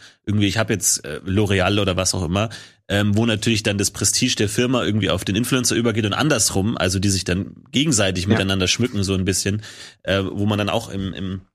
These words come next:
Speaker 1: Ansehen steigen kann.
Speaker 2: Ja, und diese Begleitung des Erfolgs, die ist ganz entscheidend für die Follower. Das, äh, konnten wir auch sehr gut in China zum Beispiel sehen. Da sind ja Streamer noch viel, viel dominanter als jetzt hier.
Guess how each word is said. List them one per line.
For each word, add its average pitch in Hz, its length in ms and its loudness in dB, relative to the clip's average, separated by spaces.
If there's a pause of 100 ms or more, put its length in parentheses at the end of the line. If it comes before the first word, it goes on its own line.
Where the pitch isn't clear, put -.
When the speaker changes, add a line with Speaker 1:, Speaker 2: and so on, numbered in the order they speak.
Speaker 1:
Ansehen 101 340 0
steigen 117 280 -2
kann. 85 280 -6 (720)
Speaker 2:
Ja, 147 200 0
und 120 360 -2 (260)
diese 107 560 2 (960)
Begleitung 123 580 0
des 110 120 0
Erfolgs, 117 540 -2
die 143 200 0
ist - 380 -4
ganz 160 260 -4
entscheidend 135 680 -2
für 123 240 0
die 107 120 -2
Follower. 117 560 0 (300)
Das, 104 280 -4
äh, 110 180 -2
konnten 123 340 -2
wir 104 180 2
auch 107 220 -2
sehr 110 320 0
gut 110 260 -2
in 101 140 2
China 123 400 0
zum 92 220 0
Beispiel 87 440 -2
sehen. 98 380 0 (180)
Da 104 140 -2
sind 107 160 -2
ja 104 100 0
Streamer 127 520 0
noch 90 180 0
viel, 117 300 -2
viel 101 400 0
dominanter 98 640 2
als 82 260 -2
jetzt 92 200 -2
hier. 127 340 2